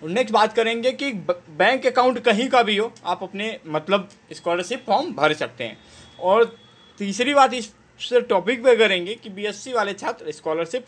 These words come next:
कैसे बंद, अ, भर सकते हैं। और चौथी बात एक सबसे दुख भरी खबर है कि सत्रह तारीख तक लखनऊ विश्वविद्यालय बंद रहेगा। ठीक है, ये सबसे दुविधा और सबसे असुविधा वाला विषय है।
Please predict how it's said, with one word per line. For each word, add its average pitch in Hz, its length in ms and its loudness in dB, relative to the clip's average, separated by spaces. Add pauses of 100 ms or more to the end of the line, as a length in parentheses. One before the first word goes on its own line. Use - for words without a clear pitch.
कैसे 127 260 -4
बंद, 123 260 -6
अ, 139 320 -2
भर 131 240 0
सकते 131 280 -8
हैं। 131 140 -8 (340)
और 208 140 -4
चौथी 247 380 0
बात 277 300 4
एक 269 200 -6
सबसे 226 400 -2
दुख 226 280 2
भरी 208 220 4
खबर 180 560 0
है - 160 -2 (200)
कि 208 60 -8
सत्रह 240 440 -2
तारीख 247 300 0
तक 240 160 -4
लखनऊ 220 320 -2
विश्वविद्यालय 190 560 -2
बंद 143 240 -2
रहेगा। 98 400 -8 (360)
ठीक 214 220 0
है, 127 180 -2 (320)
ये 208 160 4
सबसे 226 440 0
दुविधा 220 340 4
और 254 140 4
सबसे 233 300 -4
असुविधा 180 400 0
वाला 165 120 2
विषय 147 260 -6
है। 143 340 -8